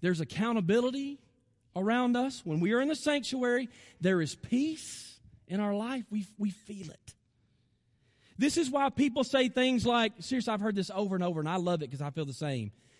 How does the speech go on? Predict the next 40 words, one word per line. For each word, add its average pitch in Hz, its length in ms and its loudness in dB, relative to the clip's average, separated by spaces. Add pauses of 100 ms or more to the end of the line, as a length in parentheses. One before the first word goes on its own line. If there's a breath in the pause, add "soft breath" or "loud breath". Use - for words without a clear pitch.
(180 soft breath)
I've 220 200 0
had 254 200 2
people 233 280 2
that 190 120 2
have 175 120 2
not 214 260 2
attended 233 380 0
in 180 80 2
a 151 80 0
long 208 340 0
time 160 400 0 (300 loud breath)
sit - 280 0
in 254 120 4
the 226 80 2
sanctuary 196 580 0
and 165 100 0
say 175 180 0
something 160 280 -2
like 147 200 -4
this, 123 280 -2 (320 soft breath)
"I 185 80 -4
felt 202 300 -4
so 165 240 -4
good 127 340 -2
when 107 100 -4
I 95 100 -4
was 92 160 -10
there 92 120 -8
today. 76 380 -18 (1080)
It 214 100 -2
just 226 220 -4
felt 208 180 -2
so 220 200 -2
good 156 420 2
being 135 220 0
back 139 560 -6 (380)
in 131 120 -4
church." - 480 -8 (2750)
That's 180 240 -4
because 147 420 -4